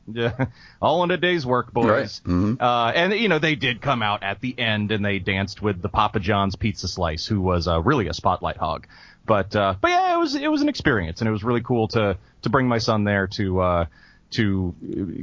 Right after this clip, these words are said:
Speaker 1: have my daughter singing the, uh, the national anthem. And funny that it was on, it all took place on my partner's birthday, <laughs> and she was the one person who wasn't there. She was not able to come, so we're gonna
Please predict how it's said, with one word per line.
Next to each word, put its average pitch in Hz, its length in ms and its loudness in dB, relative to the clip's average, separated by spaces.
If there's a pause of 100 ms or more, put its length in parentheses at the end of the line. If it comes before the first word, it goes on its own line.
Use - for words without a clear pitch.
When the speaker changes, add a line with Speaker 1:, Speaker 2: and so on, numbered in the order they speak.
(280)
Speaker 1:
have 104 300 0
my 117 140 0
daughter 101 440 0
singing 104 280 0
the, 95 240 0
uh, 92 220 2 (100)
the 85 240 0 (240)
national 95 400 0
anthem. 92 300 2
And 113 300 2 (300)
funny 135 500 2 (360)
that 139 300 0 (580)
it 185 140 2
was 185 180 0
on, 202 480 0 (100)
it 190 200 -2
all 208 160 2
took 208 180 -2
place 180 300 0
on 135 400 0
my 139 120 2
partner's 143 420 0
birthday, 113 580 0 (360)
<laughs> - 320 -20
and 180 220 0
she 202 160 -4
was 196 160 -2
the 151 100 2
one 147 240 0
person 151 360 0
who 135 100 -2
wasn't 117 380 -2
there. 101 200 0
She 107 140 -8
was 113 160 -4
not 104 240 0 (420)
able 131 260 2
to 113 80 2
come, 87 260 0
so 110 120 0
we're 104 140 2
gonna 87 260 0